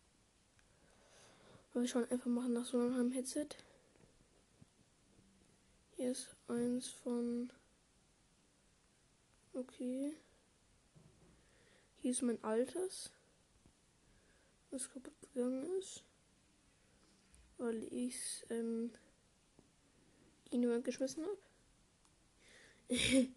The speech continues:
Ja, ist halt nicht so optimal, oder? Ich sehe hier gerade anscheinend in Blau hier neunundzwanzig Euro kostet. Das ist ein G dreihundertzweiunddreißig.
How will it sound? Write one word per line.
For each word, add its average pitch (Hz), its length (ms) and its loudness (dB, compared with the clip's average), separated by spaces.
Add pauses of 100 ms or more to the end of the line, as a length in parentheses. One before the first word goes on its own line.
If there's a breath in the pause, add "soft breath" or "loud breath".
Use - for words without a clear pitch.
(540 loud breath)
Ja, 226 200 8
ist - 200 2
halt 233 120 6
nicht 247 160 4
so 226 80 4
optimal, 220 480 4
oder? 233 260 4 (960 soft breath)
Ich - 140 2
sehe 262 140 2
hier 269 220 12
gerade 220 320 4
anscheinend 226 600 4 (100)
in 220 260 4
Blau 214 560 8 (640 soft breath)
hier 233 140 6
neunundzwanzig 277 600 4
Euro 277 240 4
kostet. 262 400 -2
Das 233 160 0
ist 247 220 -4
ein 240 500 2
G 240 420 0
dreihundertzweiunddreißig. 240 1400 0